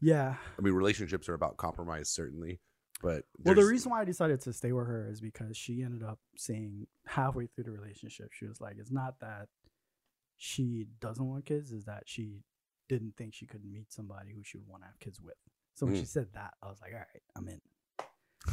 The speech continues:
Speaker 1: You know what I mean? <laughs> Like,
Speaker 2: <laughs>
Speaker 1: "I'm gonna get you pregnant."
Speaker 2: <laughs>
Speaker 1: No, no, no.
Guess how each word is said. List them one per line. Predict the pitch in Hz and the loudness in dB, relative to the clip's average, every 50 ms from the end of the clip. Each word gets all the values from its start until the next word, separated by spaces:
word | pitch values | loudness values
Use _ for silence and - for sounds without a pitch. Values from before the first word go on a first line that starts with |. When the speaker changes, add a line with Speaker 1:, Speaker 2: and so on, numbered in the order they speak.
| - - - - | 4 4 4 4
Speaker 1:
You | 123 117 107 | 2 0 -2
know | 107 | -4
what | 104 | -6
I | 101 | -8
mean? | 98 - | -6 -4
<laughs> | - - - - - - 139 123 120 - | -4 -4 -4 -4 -2 -2 -2 0 2 2
Like, | - - - | 2 2 2
Speaker 2:
<laughs> | - - - - _ _ _ _ _ _ - | -4 -4 -4 -4 _ _ _ _ _ _ -2
Speaker 1:
"I'm | 135 139 | 0 0
gonna | 127 117 | 0 0
get | 98 107 104 - | -2 -6 -8 -8
you | - 92 - | -10 -6 -2
pregnant." | - - 151 165 147 120 104 - - - | 4 6 8 8 8 6 2 -4 -8 -2
Speaker 2:
<laughs> | - - - - 190 202 156 - - 156 170 220 233 - - 143 135 - - - 123 113 - - - _ _ _ _ _ - | 2 6 12 12 12 12 12 12 12 12 12 12 12 8 8 10 10 10 8 6 4 4 4 2 -2 _ _ _ _ _ -2
Speaker 1:
No, | 143 139 | 0 0
no, | 127 117 117 113 | 0 0 -4 -6
no. | 107 98 98 | -6 -6 -6